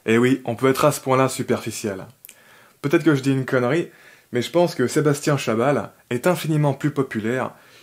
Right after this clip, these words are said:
chez les personnes qui n'y connaissent rien au rugby que chez les personnes qui s'y connaissent.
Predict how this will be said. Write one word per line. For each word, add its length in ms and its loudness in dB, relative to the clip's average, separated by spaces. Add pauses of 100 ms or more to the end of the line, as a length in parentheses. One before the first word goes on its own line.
chez 120 -4
les 80 2
personnes 380 0
qui 100 -4
n'y 100 -2
connaissent 280 -2
rien 160 0
au 80 2
rugby 400 -4 (260)
que 120 -2
chez 160 -4
les 60 -2
personnes 420 -4
qui 100 -14
s'y 160 -10
connaissent. 400 -12